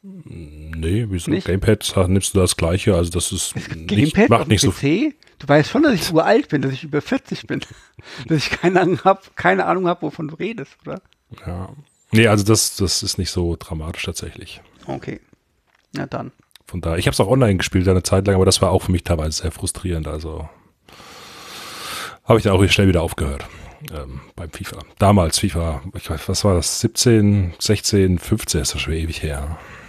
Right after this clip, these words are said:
Speaker 1: Dreizehn, keine Ahnung.
Speaker 2: Und wenn ich sage, ich hab Diablo drei halbwegs verstanden, wenn ich dann guck, was andere Leute irgendwie, wo die,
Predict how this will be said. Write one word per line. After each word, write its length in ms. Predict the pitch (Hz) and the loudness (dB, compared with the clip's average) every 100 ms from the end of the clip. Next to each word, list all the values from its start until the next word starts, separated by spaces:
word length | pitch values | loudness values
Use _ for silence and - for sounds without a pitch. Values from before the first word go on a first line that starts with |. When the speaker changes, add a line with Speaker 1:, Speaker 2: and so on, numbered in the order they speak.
| - | -16
Speaker 1:
Dreizehn, 580 | - 87 - 92 85 76 - | -8 -4 0 0 0 -2 -6
keine 220 | - - 73 | -12 -12 -12
Ahnung. 140 | 71 - - - - - - _ - | -16 -20 -20 -20 -20 -20 -20 _ -2
Speaker 2:
Und 80 | |
wenn 100 | 135 | 0
ich 100 | 143 | 2
sage, 300 | 143 156 175 | 2 2 2
ich 120 | 156 139 | 2 0
hab 140 | 143 | 0
Diablo 340 | 139 143 165 135 | 2 2 0 -6
drei 340 | 147 147 165 | 0 2 4
halbwegs 380 | 117 - 147 - | 2 0 -4 -4
verstanden, 640 | 135 - 147 160 202 202 - _ _ _ _ - | -6 0 0 0 -6 -8 -10 _ _ _ _ 0
wenn 120 | 151 | 0
ich 80 | 143 | 2
dann 160 | 143 | -2
guck, 260 | - 196 - | 0 -2 0
was 180 | 151 - | -2 0
andere 280 | 175 175 156 | 0 2 2
Leute 520 | 147 165 170 175 170 | 4 2 2 0 0
irgendwie, 540 | 165 156 156 160 160 151 | 0 -2 -2 0 0 -2
wo 120 | 139 156 | -2 -2
die, 260 | 160 151 | 0 -2